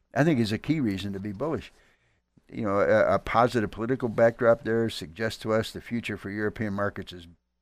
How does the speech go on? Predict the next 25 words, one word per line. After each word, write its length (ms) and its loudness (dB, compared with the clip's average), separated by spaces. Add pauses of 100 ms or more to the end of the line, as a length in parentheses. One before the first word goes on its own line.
(120)
brighter 320 6
than 180 -2
most 300 -6
appreciate. 640 -10 (1080)
They, 240 10
the 280 6
workers 460 4
in, 220 4
in 380 2
Europe, 320 0 (240)
age 220 -2
fifty-five 560 6
to 80 -2
seventy-four, 800 0
account 360 -2
for 140 -6
eighty-five 500 6
percent 320 -2
of 100 2
the 260 -2 (200)
employment 680 -2
growth. 300 -14
So 240 -6
that 180 2 (100)
helped, 380 0